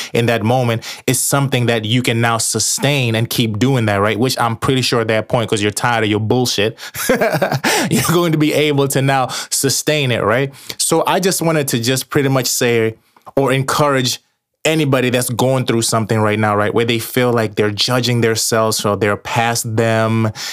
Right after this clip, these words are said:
and, you know, how they were or how things have been, and they feel like, "You know what, I can't do anything 'cause I'm a horrible person. I can't do anything 'cause I am, oh, like, I've always been incapable of some, or someone has told me that I'm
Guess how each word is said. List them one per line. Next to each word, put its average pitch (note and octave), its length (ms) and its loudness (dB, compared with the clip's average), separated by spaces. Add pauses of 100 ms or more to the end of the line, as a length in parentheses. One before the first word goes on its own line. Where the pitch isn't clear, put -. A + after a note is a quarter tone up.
(200)
and, G#2 340 2
you A2 100 2
know, G#2+ 220 2
how A2 280 0
they G#2+ 220 0
were A#2 680 2 (240)
or G#2+ 140 0
how A2+ 260 0
things A2+ 380 -2
have G2 260 -4
been, B2 520 0
and G#2+ 300 0
they A#2+ 140 0
feel A#2+ 320 0
like, A2+ 260 0
"You A#2 100 -2
know A#2+ 200 0
what, A2 300 0 (240)
I B2+ 160 0
can't B2 320 -2
do A#2 160 2
anything A#2 400 0
'cause - 100 -4
I'm A2+ 160 0
a G#2 60 0
horrible A2 500 0
person. C3 560 0
I B2+ 100 0
can't A#2+ 280 -2
do A2 140 2
anything A2+ 300 -2
'cause G#2 140 -4
I A2 140 2
am, A2 160 -4 (120)
oh, A#2+ 260 2 (180)
like, A#2 120 0
I've A#2+ 160 0
always B2+ 340 0
been A2+ 280 -2
incapable C3 800 0
of A2+ 80 0
some, B2 220 -2
or B2 180 2
someone C#3+ 400 0
has A#2 140 0
told C3 260 0
me A#2 60 0
that A#2 100 0
I'm A2 140 -2